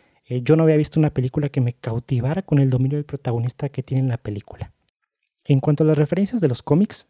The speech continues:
sí las hay. No son muchas, pero si ponen atención las notarán y les sacarán una sonrisa de la mejor forma.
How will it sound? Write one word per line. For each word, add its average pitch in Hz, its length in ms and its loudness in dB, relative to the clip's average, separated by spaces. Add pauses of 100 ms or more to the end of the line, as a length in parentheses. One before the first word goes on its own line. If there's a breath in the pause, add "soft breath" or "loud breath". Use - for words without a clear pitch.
sí - 200 -4
las 139 180 -2
hay. 151 180 0 (360)
No 139 280 4
son 220 160 2
muchas, 208 400 2
pero 135 340 2
si 131 160 -4
ponen 214 300 4
atención 143 400 0
las 170 120 -4
notarán 143 520 -4
y 151 80 -4
les 127 180 -4
sacarán - 320 0
una 147 140 0
sonrisa 151 560 -2
de 123 240 -10
la 110 140 -6
mejor 110 260 -6
forma. 147 320 -2